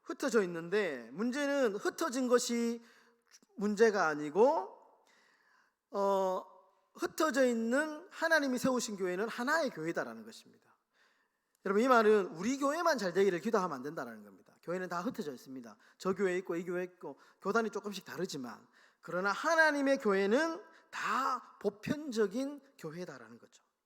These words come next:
내 교회만 중요하고 다른 교회는 어떻게 되든지 아랑곳하지 않는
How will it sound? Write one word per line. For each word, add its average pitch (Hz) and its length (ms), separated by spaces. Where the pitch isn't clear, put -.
내 269 200
교회만 220 380
중요하고 160 640
다른 247 280
교회는 226 300
어떻게 208 260
되든지 185 320
아랑곳하지 190 580
않는 190 520